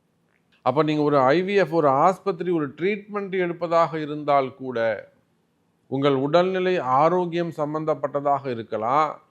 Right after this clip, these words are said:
அல்லது குழந்தை பாக்கியமாக இருக்கலாம், ஒரு ஆபரேஷனாக இருக்கலாம், ஒரு டிரான்ஸ்ஃபர், அதாவது ஆர்கன் டிரான்ஸ்ஃபராக இருக்கலாம்,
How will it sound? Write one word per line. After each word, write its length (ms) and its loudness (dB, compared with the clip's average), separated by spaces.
அல்லது 460 4
குழந்தை 380 2
பாக்கியமாக 680 -2
இருக்கலாம், 480 -2
ஒரு 160 2
ஆபரேஷனாக 880 -2
இருக்கலாம், 520 -6
ஒரு 180 -6
டிரான்ஸ்ஃபர், 580 -6
அதாவது 460 6
ஆர்கன் 420 2
டிரான்ஸ்ஃபராக 640 -2
இருக்கலாம், 580 -6